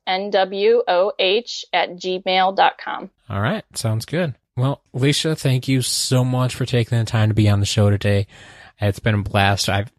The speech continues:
Speaker 2: learned a lot, actually, about how these things work and different, uh, strategies you can take to get people interested in this game.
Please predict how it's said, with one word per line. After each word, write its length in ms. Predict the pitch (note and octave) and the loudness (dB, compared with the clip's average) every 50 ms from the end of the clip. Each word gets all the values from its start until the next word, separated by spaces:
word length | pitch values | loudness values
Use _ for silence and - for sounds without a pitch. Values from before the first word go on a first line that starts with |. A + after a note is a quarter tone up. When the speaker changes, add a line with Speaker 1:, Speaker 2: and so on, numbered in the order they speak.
| _ _ _ _ _ _ - - - - | _ _ _ _ _ _ -20 -10 -4 -2
Speaker 2:
learned 220 | A2 G#2+ G#2+ G#2+ | 0 0 0 0
a 40 | - - G2 | -2 -2 0
lot, 220 | G2+ G#2 G#2 G2 | 2 2 4 4
actually, 460 | - F#2 F2+ - - - - F2 F#2 | 2 0 0 -2 -4 -4 -2 -2 0
about 460 | F#2+ F2+ F#2 - F#2+ F2+ F2+ E2+ - - _ _ _ _ - | -2 -2 0 0 0 0 0 -2 -6 -12 _ _ _ _ -16
how 600 | - - - - - G2 G2+ G2+ G2 F#2 F#2 G#2 A#2+ - _ - | -16 -14 -8 -2 2 4 4 4 4 2 0 -6 -10 -16 _ -4
these 180 | - G#2 G2 - | -4 -2 0 0
things 280 | G#2+ G#2 G#2 F#2+ F#2+ | 0 0 0 0 0
work 300 | G2+ G2+ G2+ G2 F#2+ - | 2 4 4 4 4 2
and 140 | - F#2+ F#2 | 0 0 2
different, 460 | F#2 G2 - - G2+ F#2 F#2+ - - | 2 0 2 2 0 0 0 -2 -2
uh, 280 | F#2+ F2+ F2+ F2+ F2+ - | -2 -2 0 -2 -4 -4
strategies 520 | - - - G#2 G2 F#2+ G2 G2+ F#2+ F#2+ | -6 -4 0 0 0 0 0 -2 -2 -2
you 60 | G2 F#2+ | -2 -4
can 160 | - G2+ G2 | -4 -6 -4
take 260 | - - F#2+ F#2 F2+ | -2 0 0 0 -2
to 120 | - G2 | -4 -4
get 180 | F#2 G#2+ - - | -2 -2 -4 -2
people 240 | - G2+ - - D2 | -2 -4 -2 -2 -2
interested 400 | E2+ G2+ G2+ - - - G2 F#2+ | -2 -2 -2 -4 -2 0 0 0
in 60 | F2+ | 0
this 120 | F2 E2+ | -2 -4
game. 300 | - - G#2+ G2+ F#2+ F#2 | -2 -2 -2 -2 -2 -4